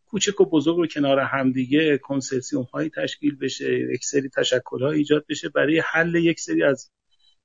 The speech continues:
مشکلات و معضلاتی که مجموعه‌ها دارن و واقعاً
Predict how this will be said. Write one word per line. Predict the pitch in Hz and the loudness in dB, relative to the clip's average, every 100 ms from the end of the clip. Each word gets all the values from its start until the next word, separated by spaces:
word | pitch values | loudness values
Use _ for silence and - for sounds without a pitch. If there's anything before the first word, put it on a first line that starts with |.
| _ | _
مشکلات | 131 - 147 143 147 | 0 2 2 4 4
و | 156 | 4
معضلاتی | 151 135 131 127 147 147 160 | 4 2 0 2 2 0 -10
که | - 151 151 147 | -2 2 2 0
مجموعه‌ها | 139 131 127 139 143 127 123 143 | -2 -2 -2 -4 0 0 2 0
دارن | 151 147 143 135 | 2 2 0 0
و | 127 127 123 | 0 2 2
واقعاً | 127 127 139 | 2 4 2